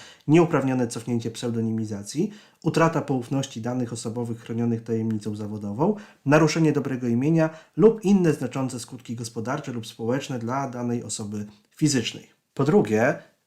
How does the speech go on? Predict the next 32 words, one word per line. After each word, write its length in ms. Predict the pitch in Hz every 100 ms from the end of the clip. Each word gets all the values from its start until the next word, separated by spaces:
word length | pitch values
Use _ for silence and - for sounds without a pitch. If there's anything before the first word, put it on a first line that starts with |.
| _
trzeba 300 | - 175 180
będzie 420 | 170 147 143 135 - -
najprawdopodobniej 1120 | 139 143 143 120 135 131 151 175 156 127 -
uznać, 440 | 170 165 139 113 -
że 160 | 127
to 260 | 117 135 127 - _
ryzyko 380 | - 120 170 160
naruszenia 460 | 139 135 123 147 123
praw 260 | 147 135
lub 140 | 139 120
wolności 460 | 127 127 135 -
jest 160 | 120 113
wysokie, 420 | 120 113 107 160
kiedy 180 | 160 139
będziemy 360 | 139 135 165
mieli 220 | 160 151 143
do 100 | 127
czynienia 380 | 127 139 143
z 100 | 123
danymi 540 | 120 120 127 139 135 123
wrażliwymi. 1000 | 117 135 123 135 127 147 156 127 101 - _ _ _
W 160 | _ -
dawnej 360 | 120 123 127
tej 160 | 127 127
nomenklaturze 760 | 127 131 131 139 147 156 151
obecnie 420 | 110 123 - 123 117 - - -
nazywa 360 | 120 123 120
się 140 | 113 113
to 100 | 107
dane 300 | 113 120 113
szczególnej 500 | - 107 107 107 107
kategorii. 540 | 104 113 104 80 -